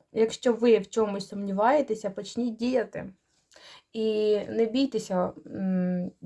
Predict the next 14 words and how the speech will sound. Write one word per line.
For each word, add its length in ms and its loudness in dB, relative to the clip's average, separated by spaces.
не 120 4
бійтесь 400 0
діяти, 500 -2
ні 180 0
в 40 2
якому 420 2
разі 240 0
не 120 0
упускайте 540 -4
можливостей. 680 -2
Шестірка 480 0
кубків 420 -4
говорить 500 0
про, 580 0